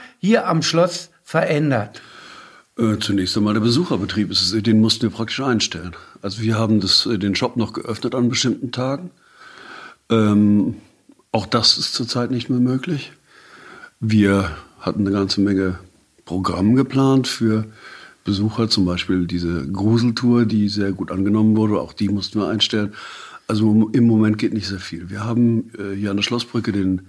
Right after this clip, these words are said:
Speaker 2: Pavillon, der, äh, Getränke sozusagen außer Haus verkauft. Der wird sehr gut angenommen. Das ist allerdings nicht unser Geschäft. Das macht, äh, jemand, dem wir das verpachtet haben. Und sonst ist hier wie überall anders, äh, Totenstille.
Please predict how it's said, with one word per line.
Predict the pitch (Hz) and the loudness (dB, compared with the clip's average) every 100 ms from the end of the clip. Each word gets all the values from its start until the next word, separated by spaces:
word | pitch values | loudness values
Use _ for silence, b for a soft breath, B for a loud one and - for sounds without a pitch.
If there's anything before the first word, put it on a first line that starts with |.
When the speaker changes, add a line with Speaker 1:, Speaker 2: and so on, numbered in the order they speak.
| B B B B B - | B B B B B -2
Speaker 2:
Pavillon, | 110 127 143 147 147 147 120 - | 0 4 4 4 4 2 2 0
der, | 113 107 107 101 98 95 92 | 0 0 0 0 -2 -4 -6
äh, | 92 _ _ _ | -10 _ _ _
Getränke | - 95 113 113 117 | -6 -2 2 2 2
sozusagen | 101 98 101 92 90 | 0 -2 -2 -2 -4
außer | 98 92 | -4 -4
Haus | 104 123 | -2 -2
verkauft. | - 120 123 113 110 | -4 -4 -2 -2 -2
Der | 95 | -4
wird | 95 | -4
sehr | 107 110 | 0 2
gut | 113 123 123 | 2 0 0
angenommen. | 117 120 120 120 120 B B B B B _ _ | 2 4 6 4 2 B B B B B _ _
Das | - 98 | -2 0
ist | - | 0
allerdings | 101 104 98 95 | 0 2 2 0
nicht | 98 95 | -2 0
unser | 92 92 | 0 0
Geschäft. | 85 90 120 120 | -2 2 2 0
Das | 95 - | -4 -2
macht, | 95 92 - | -2 -4 -4
äh, | 98 95 | -2 0
jemand, | 90 85 92 87 | -2 0 0 0
dem | 90 | -2
wir | 87 | -2
das | 87 | -2
verpachtet | - - - - 92 | -6 -10 -14 -10 -8
haben. | 101 101 | -2 0
Und | 98 | 0
sonst | 98 98 - | -2 -4 -4
ist | 98 - | -2 0
hier | 113 104 98 | 2 0 0
wie | 101 | -4
überall | 120 104 101 | -4 -2 -2
anders, | - 87 98 113 - - - | -2 -4 -2 0 0 -2 -6
äh, | 85 92 98 - _ _ _ _ _ _ - | -6 -6 -8 -12 _ _ _ _ _ _ -2
Totenstille. | 101 90 - - - | -2 0 -2 -2 -4